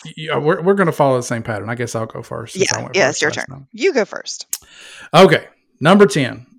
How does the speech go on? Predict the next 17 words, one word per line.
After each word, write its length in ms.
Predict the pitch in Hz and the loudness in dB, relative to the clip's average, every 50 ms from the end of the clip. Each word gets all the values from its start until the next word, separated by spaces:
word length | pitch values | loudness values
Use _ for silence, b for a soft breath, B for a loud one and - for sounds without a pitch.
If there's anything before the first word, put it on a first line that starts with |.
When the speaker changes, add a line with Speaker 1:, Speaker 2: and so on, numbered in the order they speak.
| _ | _
Speaker 1:
on 160 | 123 123 123 | -6 -6 -4
my 140 | 127 127 127 127 | -2 -2 -2 -2
list 460 | 123 127 135 - - - - - _ _ b b b b b b b b b b b b b b _ _ _ | -4 -6 -10 -12 -16 -18 -20 -20 _ _ b b b b b b b b b b b b b b _ _ _
is 560 | 180 180 165 117 - - - - - - - b b b b b b _ _ _ - | 6 6 6 6 2 -4 -12 -14 -14 -14 -16 b b b b b b _ _ _ -2
part 220 | - 139 143 156 | 2 4 4 6
of 60 | 165 175 | 6 4
a 60 | 156 | 2
franchise 840 | - - 165 160 160 156 - - 156 147 147 147 147 147 143 - - | 2 4 4 4 4 4 4 4 6 6 6 6 4 2 0 -2 -4
of 180 | - 127 117 | -6 -4 -2
which 240 | 123 135 143 139 - | -2 -2 -2 -4 -4
there 200 | - 139 135 135 | -2 -2 -2 0
have 140 | 135 135 139 | -2 -4 -2
been 180 | 160 170 180 196 | -2 0 2 2
many, 300 | 220 240 240 226 214 190 | 4 4 4 6 4 4
many 260 | 165 151 143 139 135 | 4 2 2 2 0
movies. 580 | 123 120 117 - - 120 120 113 - - - 508 | 0 0 0 0 -2 -4 -6 -6 -6 -6 -6 -8
Speaker 2:
<laughs> 40 | - | -10